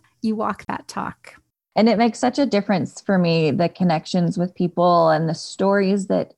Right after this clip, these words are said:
Speaker 2: like, we all have our own stories. And it's so interesting to me that this handwriting is telling a bit about my story.
Speaker 1: That's exactly what I say for the tea party. It's like we're using the letter T to uncover people's stories.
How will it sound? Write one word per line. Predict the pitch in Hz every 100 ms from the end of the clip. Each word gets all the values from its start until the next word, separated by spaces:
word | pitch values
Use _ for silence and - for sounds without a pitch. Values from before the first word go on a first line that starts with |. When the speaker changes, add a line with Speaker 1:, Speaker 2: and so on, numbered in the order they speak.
| _ _ _ -
Speaker 2:
like, | - 202 -
we | 196
all | 147 196
have | 208 196
our | 196 180
own | 170
stories. | 170 - 180 160 156 165
And | 151 156 - _ _ -
it's | 190
so | 202
interesting | 180 214 214 202
to | 190
me | 170
that | 160
this | 160 156
handwriting | 185 165 170 143 143 151
is | 139 160
telling | - 175 165 151
a |
bit | 147 151
about | 151 139 -
my | 143
story. | 180 - 170 117 - 175 - _ _ _
Speaker 1:
That's | 262 285 320
exactly | 254 247 254 - 285
what | 247
I | 233
say | 233 - 277
for | 247
the | 220
tea | 220 247 269
party. | - 226 214
It's | 202 -
like | 226 226
we're |
using | 226 240 240 254
the | 240
letter | 220 220
T | 214 - 220
to | -
uncover | 214 208 214 202
people's | 202 208 202 196
stories. | - 185 180 180 -